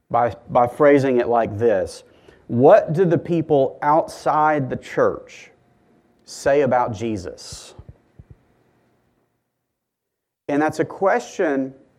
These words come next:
that assumes that we're listening. It's a question that assumes that we care.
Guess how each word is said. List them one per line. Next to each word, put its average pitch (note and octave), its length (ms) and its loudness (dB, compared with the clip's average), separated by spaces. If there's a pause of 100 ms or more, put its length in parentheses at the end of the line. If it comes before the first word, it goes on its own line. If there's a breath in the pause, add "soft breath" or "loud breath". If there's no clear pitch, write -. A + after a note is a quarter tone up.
(100)
that C3+ 340 -2
assumes F3+ 800 0
that B2+ 240 -2
we're C3 160 0
listening. A2+ 600 -2 (2250)
It's - 100 -20
a C#3+ 60 -4
question F#3+ 480 2
that D3 100 2
assumes F#3+ 580 2
that C3 200 0
we C#3+ 160 0
care. C3 640 0